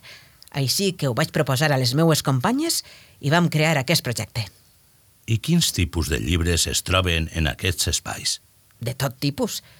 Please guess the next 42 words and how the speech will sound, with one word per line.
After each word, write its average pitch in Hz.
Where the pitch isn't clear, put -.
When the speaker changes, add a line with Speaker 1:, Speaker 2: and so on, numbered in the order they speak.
Speaker 1:
Hi 127
ha 131
novel·les, 214
llibres 143
de -
cuina, 196
contes 180
infantils, 202
guies 165
de 156
viatges... 185
El 254
més 311
important 151
és 151
que 147
siguen 156
llibres 170
que -
estiguen 147
en 123
bon 139
estat 135
per 143
a -
compartir-los. 123
Els 123
llibres 135
que 160
hi 147
ha 139
ara 185
els 131
ha 139
deixat 131
l'Ajuntament, 143
però 143
tothom 233
en 156
pot 160
deixar 143
algun. 117